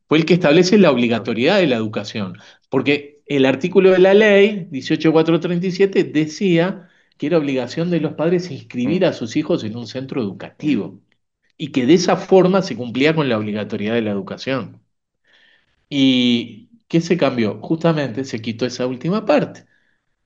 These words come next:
Speaker 1: ¿no? Eh, la educación es obligatoria, pero sacamos la parte de que es obligatorio inscribir a los hijos en un centro educativo. Bueno, ¿cuál es el mensaje ahí? Y así lo defendió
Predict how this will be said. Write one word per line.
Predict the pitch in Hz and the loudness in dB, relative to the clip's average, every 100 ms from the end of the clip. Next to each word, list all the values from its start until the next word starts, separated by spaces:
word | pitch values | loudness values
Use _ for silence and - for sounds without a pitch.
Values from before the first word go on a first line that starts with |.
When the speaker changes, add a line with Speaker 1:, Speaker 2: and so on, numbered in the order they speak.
| _ - | _ -10
Speaker 1:
¿no? | 135 208 294 - - | -4 -4 -6 -16 -10
Eh, | 123 123 | -2 2
la | 123 | 2
educación | 127 123 135 214 | 2 0 0 2
es | 233 226 | 2 4
obligatoria, | 196 147 135 127 110 92 85 _ _ _ _ _ _ _ | 4 4 2 -2 -4 -6 -14 _ _ _ _ _ _ _
pero | - 123 165 - - | -6 0 0 0 -8
sacamos | - 123 117 147 170 165 | -8 -8 -2 -2 0 0
la | 147 | 0
parte | 147 147 - 165 | 0 -2 0 -2
de | 131 | -2
que | - 151 | -4 -4
es | 156 - _ - | -4 -10 _ -14
obligatorio | 120 120 117 139 151 | -6 -4 -2 -4 -6
inscribir | - 127 143 | -6 -4 0
a | 139 | 0
los | 120 107 | -2 -4
hijos | 135 156 147 | -4 -4 -4
en | 117 | -10
un | 120 | -10
centro | 117 120 107 | -8 -8 -6
educativo. | 107 104 113 196 185 101 - _ _ _ _ | -6 -6 -4 2 2 2 -6 _ _ _ _
Bueno, | 202 110 - | -2 -2 0
¿cuál | 151 196 | 4 4
es | 202 | 4
el | 185 | 4
mensaje | 160 151 - 160 - | 4 0 -2 -2 -2
ahí? | 113 131 - | -2 -2 -4
Y | 117 | -8
así | 107 226 | -4 0
lo | 269 | 2
defendió | 120 - 110 117 143 190 - | 2 -2 -6 -2 -2 -2 -8